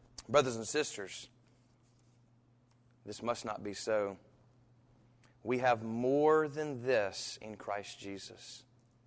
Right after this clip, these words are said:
He has provided more than that, more than a weak gospel.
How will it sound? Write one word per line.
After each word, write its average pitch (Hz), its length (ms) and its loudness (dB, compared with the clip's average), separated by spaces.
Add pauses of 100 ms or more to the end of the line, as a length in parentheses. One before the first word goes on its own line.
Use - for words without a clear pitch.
(1160)
He 170 140 6
has 170 120 8
provided 143 600 8
more 139 800 4 (140)
than 110 280 -2
that, 113 640 -2 (480)
more 175 460 10
than 175 160 8
a 131 100 6
weak 127 680 -2 (580)
gospel. 110 560 0